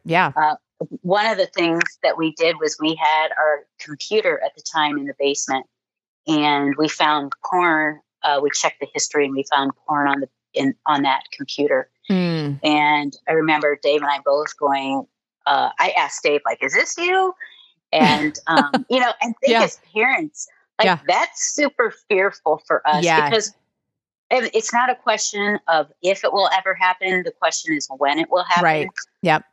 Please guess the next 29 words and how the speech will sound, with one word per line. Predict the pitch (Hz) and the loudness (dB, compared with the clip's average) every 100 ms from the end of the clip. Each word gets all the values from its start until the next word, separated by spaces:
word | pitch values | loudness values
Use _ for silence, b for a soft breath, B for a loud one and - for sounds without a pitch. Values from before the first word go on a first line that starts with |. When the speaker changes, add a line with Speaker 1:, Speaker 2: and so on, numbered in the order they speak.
| _ | _
Speaker 2:
And | 208 208 | 0 0
so | - 233 | 0 2
to | 220 | 0
have | 208 226 277 | 0 -2 0
those | 254 196 156 _ | 0 0 -2 _
door-, | 170 170 - | -2 0 2
I | |
remember | 247 277 240 190 | 0 0 0 -2
saying | - - - 208 214 202 | -4 -6 -2 0 -2 0
to | |
our | 185 | -2
kids, | 170 190 - | -2 -4 -4
I | |
think | 185 202 | -4 -2
our | 190 165 | -2 0
boys | 156 143 - | -2 -2 -2
were | 131 151 | -4 -2
nine, | 143 143 151 - _ _ _ _ | -2 -4 -8 -20 _ _ _ _
and, | 202 202 - | 0 0 0
and | 208 202 | -2 0
just, | 262 - | 0 -2
it's | - | -2
always | 214 220 202 | 0 0 -2
prepping | - 151 - 202 | -2 -2 -2 -4
them. | 202 202 202 | -2 0 0
I | |
remember | 180 175 170 165 | 0 0 -2 -2
saying, | 170 - 170 165 - | -4 -2 0 0 -2
"Hey, | 220 208 175 | 0 0 0